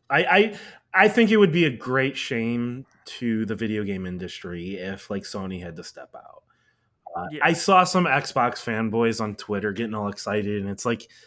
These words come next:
Speaker 1: competition's a good thing.
Speaker 2: It is.
Speaker 1: Uh, Xbox would not have come up with Xbox Game Pass if they weren't backed into a corner and during the Xbox One era and having to figure out a way to stay competitive.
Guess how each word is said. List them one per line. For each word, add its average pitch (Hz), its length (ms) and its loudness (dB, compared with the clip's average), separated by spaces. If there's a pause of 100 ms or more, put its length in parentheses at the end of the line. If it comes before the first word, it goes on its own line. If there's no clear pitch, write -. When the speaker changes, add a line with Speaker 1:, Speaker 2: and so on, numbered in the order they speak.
(160)
Speaker 1:
competition's 220 720 0
a 127 80 -2
good 107 260 -2
thing. - 260 -18 (880)
Speaker 2:
It 139 100 -12
is. - 380 -16 (160)
Speaker 1:
Uh, - 320 -8 (920)
Xbox 220 560 4
would 170 160 4
not 151 300 4
have 165 160 0
come 139 240 0
up 127 200 2
with 117 300 0
Xbox 117 600 -2
Game 101 240 -4
Pass 87 440 -8 (120)
if 123 200 -4
they 123 140 2
weren't 139 360 0 (100)
backed 139 480 0
into 151 260 0
a 139 60 -2
corner 101 600 -4 (920)
and 139 160 -2
during 131 240 0
the 127 80 0
Xbox 117 480 -2
One 120 240 -2
era 95 480 -4
and 131 100 -2
having 127 380 0
to 113 80 -2
figure 120 340 -2
out 113 140 2
a 107 40 0
way 104 200 0
to 95 80 -6
stay 92 220 -8
competitive. - 720 -18